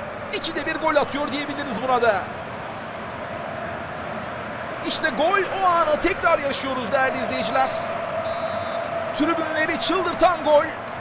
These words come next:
Beşiktaş bir sıfır önde Brüj karşısında. Orta geldi, Ryan'ın ellerinde kaldı. Bu skor bize yeter. Bu arada kalenin önünde enteresan bir şeyler oldu orada.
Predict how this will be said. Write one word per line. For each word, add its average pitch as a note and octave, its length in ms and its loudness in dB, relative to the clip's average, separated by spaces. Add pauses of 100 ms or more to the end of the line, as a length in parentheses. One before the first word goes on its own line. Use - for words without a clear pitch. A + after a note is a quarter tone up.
(260)
Beşiktaş D#4 600 -2
bir G4 120 0
sıfır D#4+ 300 -4
önde D4+ 300 0
Brüj E4+ 140 0
karşısında. B3+ 800 2 (720)
Orta A3 280 6
geldi, D4 580 4 (300)
Ryan'ın C#4 320 2
ellerinde C4 460 2
kaldı. F#3 460 4 (2000)
Bu G4 80 4
skor D4+ 440 6 (1040)
bize A#3 180 -4
yeter. C#4 380 2
Bu B3+ 80 8
arada B3+ 160 6
kalenin B3+ 340 0
önünde B3 240 -4
enteresan A#3+ 520 2
bir A#3+ 60 -2
şeyler A#3+ 360 6
oldu G3+ 300 6
orada. G3+ 320 4